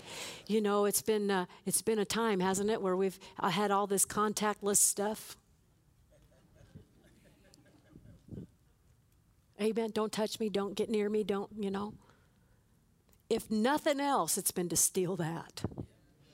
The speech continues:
Amen. Listen, I'm not against any people.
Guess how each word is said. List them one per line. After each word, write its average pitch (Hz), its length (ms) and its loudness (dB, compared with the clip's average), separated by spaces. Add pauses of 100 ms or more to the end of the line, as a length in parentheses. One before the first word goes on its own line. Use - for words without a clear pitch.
(3500)
Amen. 214 400 -2 (1400)
Listen, 294 340 -2 (260)
I'm 302 140 -2
not 349 160 4
against 254 400 0
any 196 160 0
people. 214 500 -4